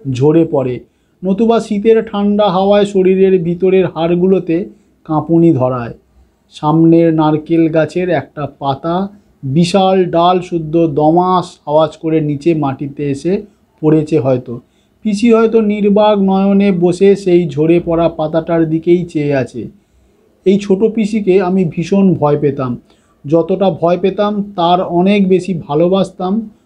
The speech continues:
ও শ্রদ্ধা করতাম। প্রতিবাদের কথা ভাবতে গিয়ে যেন রামায়ণ রচা-, রচনা করে ফেললাম।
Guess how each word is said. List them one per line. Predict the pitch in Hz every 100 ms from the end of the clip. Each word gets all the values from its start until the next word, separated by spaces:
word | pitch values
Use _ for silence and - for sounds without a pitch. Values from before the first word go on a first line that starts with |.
| _ 160
ও |
শ্রদ্ধা | 156 - 165 151 151 156
করতাম। | 156 - 135 123 123 _ _ _ _
প্রতিবাদের | 160 160 180 175 175 175 -
কথা | 160 160 185 185
ভাবতে | 135 147 - 165 156
গিয়ে | 151 170 180
যেন | 160 147 156 151 - _ _
রামায়ণ | 135 139 151 180 190 202 202
রচা-, | 180 160 170 165 175 160 135 135 - _ 175
রচনা | 160 180 175
করে | 170 165
ফেললাম। | 160 156 139 135 123 117